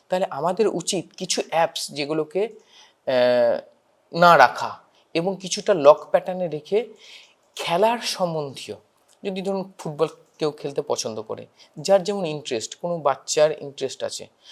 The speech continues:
বা কোনো একটা প্রাপ্তবয়স্ক ছেলের একরকম ইন্টারেস্ট খেলার, তো ইন্টারেস্টটা বুঝতে হবে প্রথমে বাবা মাদেরকে। তার বাবা মারাই কিন্তু প্রথম কিন্তু শিক্ষক,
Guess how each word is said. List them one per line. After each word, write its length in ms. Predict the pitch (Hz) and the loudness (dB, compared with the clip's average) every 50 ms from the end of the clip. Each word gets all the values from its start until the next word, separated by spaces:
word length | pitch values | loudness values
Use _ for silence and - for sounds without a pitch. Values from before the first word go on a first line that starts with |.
| - _ - | -20 _ 2
বা 100 | 147 147 | 2 2
কোনো 400 | 147 - 160 170 170 170 170 165 170 - - - _ _ _ _ | 2 0 -2 0 0 0 0 -2 -6 -12 -20 -20 _ _ _ _
একটা 180 | 151 - - 170 | -4 -2 -2 2
প্রাপ্তবয়স্ক 560 | - 165 - - - 165 156 160 151 - - | 4 2 2 2 0 0 0 0 0 -2 -6
ছেলের 320 | - - - 156 156 156 - - | -8 -8 -6 -4 -2 -2 -2 -4
একরকম 400 | 131 139 147 139 - 156 147 139 | -6 -4 -6 -4 -4 -6 -6 -6
ইন্টারেস্ট 340 | 135 135 143 147 139 - | -6 -4 -2 -4 -4 -4
খেলার, 320 | - - 143 123 113 104 101 - _ _ _ _ _ _ _ _ | -6 -6 -4 -4 -4 -4 -6 -12 _ _ _ _ _ _ _ _
তো 80 | - - - | -12 -10 -8
ইন্টারেস্টটা 640 | 190 185 202 208 214 208 - 240 226 214 - - 175 | -6 -6 -6 -6 -6 -4 0 0 0 0 2 2 2
বুঝতে 340 | 147 127 123 123 - - 131 | 2 2 -2 -10 -4 -2 -2
হবে 80 | 120 113 | 0 0
প্রথমে 280 | 110 107 117 110 110 | -2 -6 -6 -8 -6
বাবা 180 | 110 113 110 107 | -2 -2 0 0
মাদেরকে। 420 | 101 98 101 95 92 92 - _ _ _ _ _ _ _ _ | -2 -4 -8 -10 -12 -14 -20 _ _ _ _ _ _ _ _
তার 100 | - 120 | -8 -4
বাবা 280 | 117 117 117 123 156 170 | 0 2 2 4 4 2
মারাই 260 | 185 196 202 214 208 | 2 0 0 0 -2
কিন্তু 240 | 185 208 196 185 196 | -4 -6 -8 -10 -10
প্রথম 300 | - 180 175 - 185 175 | -10 -10 -12 -10 -14 -14
কিন্তু 340 | 165 180 170 - - 175 170 - _ _ _ - | -14 -16 -14 -10 -10 -12 -12 -12 _ _ _ -14
শিক্ষক, 560 | - - - 156 - _ _ - 131 113 - | -12 -10 -10 -10 -14 _ _ -2 -2 -2 -2